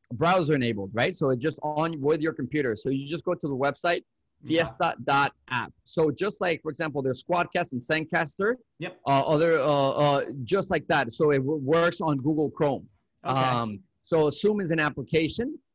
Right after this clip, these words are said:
Speaker 1: Uh,
Speaker 2: Yep.
Speaker 1: those are, you know, browser enabled. So ours is browser enabled. And then on top of that, we have the I O S, uh, app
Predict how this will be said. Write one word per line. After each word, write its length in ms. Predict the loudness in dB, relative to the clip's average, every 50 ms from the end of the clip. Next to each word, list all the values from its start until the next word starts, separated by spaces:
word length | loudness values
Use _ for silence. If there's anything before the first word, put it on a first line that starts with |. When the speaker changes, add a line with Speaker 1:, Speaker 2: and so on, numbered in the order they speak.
| _ _ -2
Speaker 1:
Uh, 220 | 0 2 2 2 2
Speaker 2:
Yep. 80 | 4
Speaker 1:
those 320 | 4 4 6 4 4 4 2
are, 220 | 4 4 4 4
you 120 | 2 2
know, 200 | 2 2 0 0
browser 380 | 0 0 0 0 0 0 0 0
enabled. 340 | 0 0 0 0 0 -2 -2
So 160 | -2 -4 0 2
ours 240 | 2 2 2 2 0
is 80 | -4 -4
browser 300 | -2 0 0 2 0 0
enabled. 320 | 0 0 0 -2 -2 -4 -8 _ _ _ -6
And 120 | -4 0 0
then 120 | 0 0
on 120 | 0 -2 -2
top 220 | -2 -4 -2 -2
of 60 | -2 0
that, 200 | 0 0 0 -2
we 140 | -2 -4 -2
have 240 | 0 0 0 0 -2
the 100 | -4 -4
I 260 | -2 0 0 2 2
O 100 | 2 2
S, 340 | 2 2 0 0 -2 -6 -14 _ -4
uh, 240 | 0 0 0 0 0 0
app 240 | 0 0 0 -2 -4